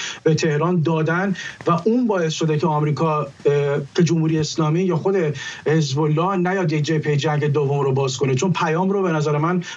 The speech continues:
هم حزب الله هم تهران در اون جبهه گرفته و چون این ور هنوز به نظر من آمریکا نخواسته بازارندگی حداکثری رو ایجاد بکنه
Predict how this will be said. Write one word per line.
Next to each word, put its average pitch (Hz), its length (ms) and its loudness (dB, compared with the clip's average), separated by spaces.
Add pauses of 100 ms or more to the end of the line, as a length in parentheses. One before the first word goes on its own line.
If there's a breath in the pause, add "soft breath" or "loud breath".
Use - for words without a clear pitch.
هم 185 200 0
حزب 156 240 0
الله 156 180 0
هم 180 160 0
تهران 175 360 0
در 175 220 0
اون 220 240 0
جبهه 185 300 0
گرفته 143 500 0 (340 loud breath)
و 180 140 2
چون 254 240 0
این 254 360 0
ور 190 180 0
هنوز 170 640 -2
به 170 100 4
نظر 165 280 2
من 160 200 0
آمریکا 160 420 0
نخواسته 190 480 0
بازارندگی 156 540 0
حداکثری 151 500 0
رو 151 60 0
ایجاد 151 300 0
بکنه 151 380 0